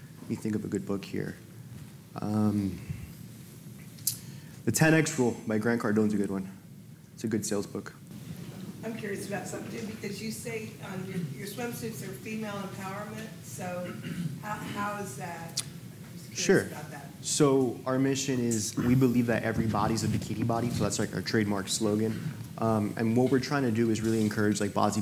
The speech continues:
Speaker 1: body positivity and all-inclusiveness. So it's, it's kind of like an aspiration right now 'cause we're still working on including more diverse models,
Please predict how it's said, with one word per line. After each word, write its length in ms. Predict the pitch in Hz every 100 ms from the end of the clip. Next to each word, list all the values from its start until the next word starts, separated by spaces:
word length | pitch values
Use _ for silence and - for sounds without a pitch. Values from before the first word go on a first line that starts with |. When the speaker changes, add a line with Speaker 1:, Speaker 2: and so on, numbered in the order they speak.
| - 110
Speaker 1:
body 320 | 113 120 120
positivity 800 | 117 113 110 104 104 101 98 98
and 100 | 98
all-inclusiveness. 840 | 104 95 - 107 104 98 101 98
So 280 | - 107 - - - - -
it's, 260 | 123 -
it's 120 | 156 -
kind 140 | 180
of 60 | 151
like 100 | 123
an 80 |
aspiration 680 | 107 113 - 110 104 117 131
right 100 | 123
now 100 | 123
'cause 160 | 110 104
we're 60 | 101
still 240 | - 110
working 360 | 101 101 107 98
on 220 | 95 95
including 360 | 101 107 107 107
more 180 | 104 104
diverse 420 | 101 101 104 -
models, 560 | 95 98 107 143 -